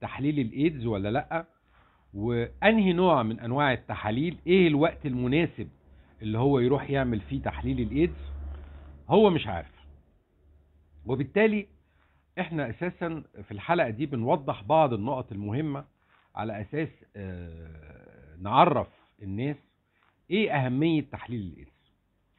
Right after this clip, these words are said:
تحليل الإيدز أنت ممكن تجيلك الإصابة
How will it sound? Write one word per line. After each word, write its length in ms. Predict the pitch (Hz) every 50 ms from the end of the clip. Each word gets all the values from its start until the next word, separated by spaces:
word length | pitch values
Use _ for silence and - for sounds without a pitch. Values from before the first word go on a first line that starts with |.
| _ _ _ _ _ _ -
تحليل 320 | 120 - 143 190 247 240
الإيدز 400 | 247 214 - 202 233 202 170 143 - -
أنت 200 | 147 147 - 151
ممكن 600 | 156 190 226 226 214 - 196 196 190 185 170 147 - _ _ _ _ _ _ _ -
تجيلك 380 | 127 123 160 220 226 214 214 180
الإصابة 580 | 147 143 135 - - 190 202 196 180 196 202